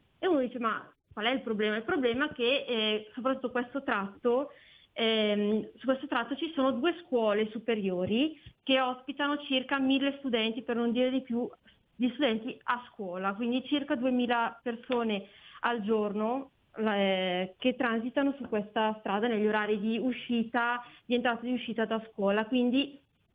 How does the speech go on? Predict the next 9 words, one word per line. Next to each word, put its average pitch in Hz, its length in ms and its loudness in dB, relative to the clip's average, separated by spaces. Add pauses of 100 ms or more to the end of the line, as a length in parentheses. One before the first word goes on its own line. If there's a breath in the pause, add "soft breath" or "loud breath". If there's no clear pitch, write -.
cre-, 294 300 0
hanno 320 240 -2
creato 320 580 0
un 330 120 -2
ulteriore, 285 1040 2 (180)
<laughs> - 160 -14
passatemi 254 400 0
il 277 100 0
termine, 240 360 2